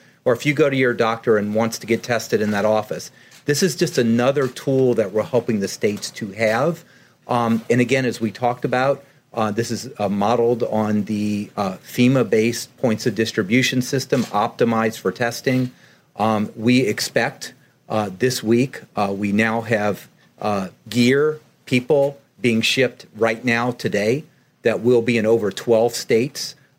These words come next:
uh, with multiple sites, many of, mul-, many of states having multiple sites, to start augmenting the local capacity and really providing the state and the local people what they need as another way for people to get tested.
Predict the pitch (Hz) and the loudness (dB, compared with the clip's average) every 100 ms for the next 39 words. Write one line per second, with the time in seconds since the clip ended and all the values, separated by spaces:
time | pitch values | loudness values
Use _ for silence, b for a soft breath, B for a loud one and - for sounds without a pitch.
0 | _ 107 107 107 107 107 - 110 120 127 | _ -2 0 0 0 -2 0 0 2 0
1 | 113 120 - 107 113 - 113 113 117 113 | 0 0 2 0 0 -2 0 2 4 2
2 | 98 - 107 113 123 117 123 120 123 127 | 0 -6 -4 -4 0 0 0 0 2 2
3 | 113 - 117 110 117 101 101 104 104 101 | 0 0 -2 0 -2 -2 0 0 0 0
4 | 98 - 104 110 110 - b b b - | -2 0 0 0 -4 -12 b b b -4
5 | 120 - 120 117 - 113 120 107 110 113 | -2 2 2 0 -2 0 2 0 -2 -2
6 | 113 110 101 104 104 113 95 - 113 107 | -2 -4 -2 0 2 0 -2 -4 -2 -2
7 | 107 98 95 92 b b 113 131 185 170 | -2 -4 -4 -8 b b 0 4 4 2
8 | 139 120 120 113 98 - 113 104 104 110 | 0 0 0 0 -2 0 0 0 0 0
9 | 110 110 107 98 98 104 113 101 85 69 | 0 -4 -4 -2 0 2 0 0 -4 -10
10 | - 110 113 107 117 123 127 110 104 - | -4 -2 0 2 2 2 0 0 -2 -2
11 | 101 98 90 98 98 85 - - - - | -6 -6 -8 -8 -8 -14 -14 -14 -14 -16